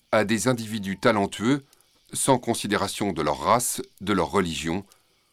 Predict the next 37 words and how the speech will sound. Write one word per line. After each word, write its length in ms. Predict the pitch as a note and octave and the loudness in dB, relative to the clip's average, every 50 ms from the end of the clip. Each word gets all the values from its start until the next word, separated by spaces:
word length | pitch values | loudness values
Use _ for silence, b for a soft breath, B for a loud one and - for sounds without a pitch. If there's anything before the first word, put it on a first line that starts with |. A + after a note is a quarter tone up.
| b _ _ _ | b _ _ _
ou 140 | A#2+ G#2 | -4 -2
de 100 | F2 G2 | 0 0
la 120 | F2 D#2+ D#2+ | 0 2 2
nationalité 600 | E2 F2 - - F2 D2+ D#2 D#2 C#2+ - G#2 G2 | 0 0 -2 -2 -4 -4 -4 -4 -4 -2 -2 0
de 80 | D#2 | 2
leurs 160 | D#2+ D2+ - - | 2 0 0 0
parents. 380 | - D2 C2 A#1 A#1+ A#1 - _ _ _ _ _ _ _ _ _ _ _ _ _ _ _ _ _ _ _ _ _ _ _ _ _ _ _ | -4 -4 -4 -4 -8 -14 -16 _ _ _ _ _ _ _ _ _ _ _ _ _ _ _ _ _ _ _ _ _ _ _ _ _ _ _
D'un 160 | A2 C3+ D#3 F3 | 2 4 4 4
autre 240 | F#3 - - D#3+ | 4 2 0 0
côté, 480 | B2 C3+ B2+ - - F#3+ G3 G3+ E3+ b b b b b b b b b b _ _ _ _ _ _ _ _ - | 2 2 0 2 2 2 2 2 2 b b b b b b b b b b _ _ _ _ _ _ _ _ -2
Obama 320 | D3 C#3 - C#3+ E3 F#3+ F#3 | 2 4 6 6 6 6 4
a 60 | B2+ | 2
été 180 | G#2+ F#2 A#2+ A#2 | 2 0 0 -2
soumis 360 | - - - A2+ C#3+ F3 D#3+ | -2 -2 -2 -2 -2 -2 -2
pendant 320 | - - G#2+ G2 F#2 E2+ | 2 2 2 4 4 2
les 100 | E2 D#2 | 0 0
deux 140 | D2+ G2 G2 | 0 -2 -2
premières 380 | - - E2+ E2+ F2 E2+ D#2+ F2+ | -2 -2 0 0 0 0 0 0
années 200 | E2+ F#2 G2 E2+ | 0 0 -2 -2
de 120 | D2 C#2+ | -4 -8
son 180 | - - E2+ D#2 | -8 -6 -4 -2
mandat 440 | D#2 E2+ F#2+ F#2 B2 C#3+ E3 F3 b b b b b b b b b b b b _ _ _ _ - | -2 -2 0 4 4 4 4 2 b b b b b b b b b b b b _ _ _ _ 2
à 120 | A#2 A#2 G#2+ | 2 2 4
des 100 | B2 B2 | 4 2
déclarations 560 | C#3 C3+ - C#3 B2 C3 - - C3+ B2+ G2+ | 2 2 2 0 0 0 -2 -2 -2 0 0
incessantes 600 | A2 G#2 - - A2 G2+ - - E3 E3+ D3+ - | 0 0 0 -4 -4 -4 -2 0 0 0 0 -2
sur 220 | - - A#2+ G#2 | -4 -2 -2 0
le 80 | G2+ F#2 | 0 0
fait 220 | - - D3 D3 | -2 0 -2 -2
qu'il 160 | - - G2+ | -2 -2 -2
n'était 240 | F#2 F#2 F2+ - F#2 | -2 -2 0 0 -2
pas 160 | - - G2 | 2 2 2
vraiment 320 | F2+ E2 F2 F2 F#2 G#2+ A#2 | 2 2 0 0 2 0 -2
celui 460 | - - - F#2+ E2 E2+ F#2+ G#2 F#3+ | -2 -2 -4 -4 -4 -4 -4 -6 -6
qu'il 180 | - - - - | -8 -12 -14 -12
disait 300 | D2+ E2 C#2+ F2 E2+ - | -10 -6 -4 -4 -4 -4
être 380 | - C#2+ A1+ - - - - | -6 -8 -8 -10 -16 -20 -20